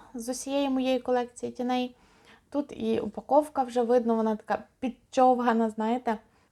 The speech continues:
В кінці двадцять четвертого року я зрозуміла, що я вже трошечки за нею скучила.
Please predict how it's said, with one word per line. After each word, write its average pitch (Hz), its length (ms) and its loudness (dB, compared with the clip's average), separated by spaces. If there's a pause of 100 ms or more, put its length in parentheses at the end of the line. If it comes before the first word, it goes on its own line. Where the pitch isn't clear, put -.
(160)
В - 60 -20
кінці 285 280 2
двадцять 269 420 6
четвертого 254 520 0
року 311 280 4
я 240 200 4
зрозуміла, 240 600 2
що 233 180 -8
я 220 120 2
вже 214 160 -2
трошечки 220 520 -6
за 208 120 -4
нею 214 220 2
скучила. 320 760 -2